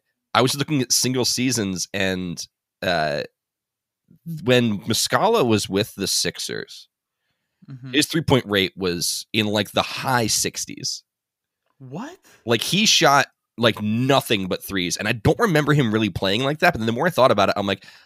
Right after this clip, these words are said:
Speaker 1: "I can't remember Mike Muscala at the rim at all."
Speaker 2: I can't remember Mike Muscala at all,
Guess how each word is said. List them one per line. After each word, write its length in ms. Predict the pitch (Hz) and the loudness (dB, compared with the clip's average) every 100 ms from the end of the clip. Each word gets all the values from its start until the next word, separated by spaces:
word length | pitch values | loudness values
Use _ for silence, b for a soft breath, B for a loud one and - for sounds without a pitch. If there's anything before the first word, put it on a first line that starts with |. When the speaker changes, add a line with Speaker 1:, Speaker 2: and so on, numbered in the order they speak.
| B | B
Speaker 1:
"I 20 | |
can't 220 | - 339 | -6 -4
remember 240 | 269 220 151 | 2 4 6
Mike 180 | 135 127 | 4 4
Muscala 460 | 120 - 107 98 92 | 0 0 2 2 2
at 120 | 101 | -2
the 140 | 92 | -2
rim 240 | 87 87 76 | -4 -4 -4
at 100 | 67 - | -6 -2
all." 480 | 85 76 60 - _ _ _ _ _ _ _ _ _ _ _ _ | 0 2 -2 -4 _ _ _ _ _ _ _ _ _ _ _ _
Speaker 2:
I 140 | 143 208 | -2 -2
can't 280 | 320 262 | -2 -4
remember 400 | 208 180 170 170 | -4 -2 -2 -2
Mike 260 | 147 139 147 | -2 -4 -4
Muscala 640 | 139 127 - 127 139 123 | -8 -10 -4 -2 0 -2
at 200 | - 95 | -4 -6
all, 340 | - - - | -6 -10 -10